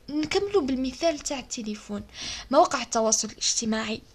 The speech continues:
أنا كطالب مثلًا نحتاج تليفون،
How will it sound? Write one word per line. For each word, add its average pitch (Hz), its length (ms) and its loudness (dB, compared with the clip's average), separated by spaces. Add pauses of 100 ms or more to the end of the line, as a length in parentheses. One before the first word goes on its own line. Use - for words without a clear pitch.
(840)
أنا 359 160 8
كطالب 302 500 6
مثلًا 302 360 4 (140)
نحتاج 403 520 4
تليفون، 208 600 -4